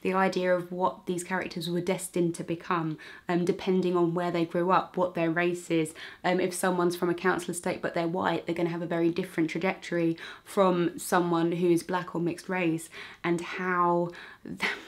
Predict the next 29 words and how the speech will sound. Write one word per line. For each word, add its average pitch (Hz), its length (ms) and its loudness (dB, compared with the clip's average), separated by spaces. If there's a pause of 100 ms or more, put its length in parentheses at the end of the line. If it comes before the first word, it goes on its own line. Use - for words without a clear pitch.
(360)
how 202 180 4
their 196 140 4
lives 190 320 2
are 180 80 2
meant 185 240 2
to - 60 -6
go, 185 200 2
how 185 200 2
hard 190 400 2
they 180 120 -6
have 170 160 -6
to 170 100 -4
work 170 320 0
to - 80 -8
get - 280 -4
to 175 100 -6
certain 170 560 -2 (340)
levels 190 380 2
in 170 160 4
life, 151 280 2
especially 185 360 -4
if - 40 -4
you're 175 100 0
coming 175 360 2
from 180 160 -2
a 170 60 4
working 170 440 2
class 165 440 0 (260)
background, 170 640 2